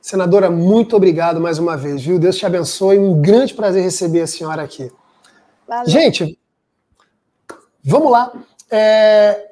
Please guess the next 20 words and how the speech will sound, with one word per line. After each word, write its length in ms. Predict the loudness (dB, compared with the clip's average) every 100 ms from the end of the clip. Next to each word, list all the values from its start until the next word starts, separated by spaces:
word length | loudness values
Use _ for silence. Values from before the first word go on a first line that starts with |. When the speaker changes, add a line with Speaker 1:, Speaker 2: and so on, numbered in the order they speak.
| -2
Speaker 1:
não 100 | 0
acabou 300 | 2 2 2
não, 320 | 2 0 -4
a 60 | -6
gente 180 | -6 -4
tá 120 | -4
só 160 | -4
começando. 720 | -4 -2 -2 -4 -2 -2 -4 -8 _ _ -6
Eu 80 | -2
acho 200 | -2 -2
que 60 | -2
esses 260 | -2 -2
dados 300 | 0 0 0
que 80 | -6
a 40 |
senadora 440 | -6 -4 -4 -4 -4
trouxe 240 | -6 -6
pra 160 | -8 -10
gente 280 | -6 -6 -6
são 400 | -6 -6 -8